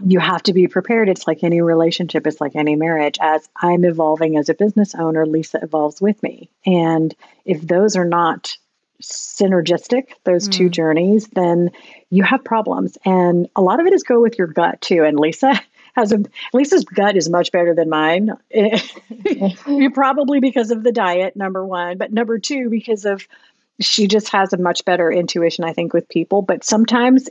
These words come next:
Speaker 1: deep down in there somewhere, I do feel the same thing.
Speaker 2: Mm.
Speaker 1: And that's, it's kind of like two things. It's like, you never really know, but there is a gut instinct that I think you can draw upon, and don't, don't ignore that.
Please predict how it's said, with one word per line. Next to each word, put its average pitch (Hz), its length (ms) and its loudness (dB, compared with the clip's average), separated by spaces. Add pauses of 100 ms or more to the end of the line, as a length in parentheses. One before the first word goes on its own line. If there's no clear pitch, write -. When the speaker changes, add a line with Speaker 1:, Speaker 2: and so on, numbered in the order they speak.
(160)
Speaker 1:
deep 320 240 0
down 247 300 4
in 240 180 6
there 240 180 4
somewhere, 233 580 2
I 185 180 0
do 180 180 -2
feel 165 260 0
the 165 80 0
same 156 280 -6
thing. 170 420 -6
Speaker 2:
Mm. 165 40 -6
Speaker 1:
And 165 440 0 (380)
that's, 190 480 0
it's 208 180 -2
kind 202 260 0
of 185 80 -2
like 170 180 0 (120)
two 208 220 0
things. 185 240 -2
It's 180 80 -4
like, 180 160 -4
you 190 80 4
never 185 280 2
really 185 280 4
know, 180 240 2
but - 160 -6
there 180 120 0
is 190 240 2
a 185 60 0
gut 180 320 -2
instinct 208 680 0
that 190 120 2
I 180 80 4
think 180 280 -8
you 170 80 -6
can 175 160 -8
draw 170 240 0
upon, 196 280 0
and 208 120 2
don't, 190 220 -2 (120)
don't 190 220 0
ignore 185 320 -2
that. 135 280 -6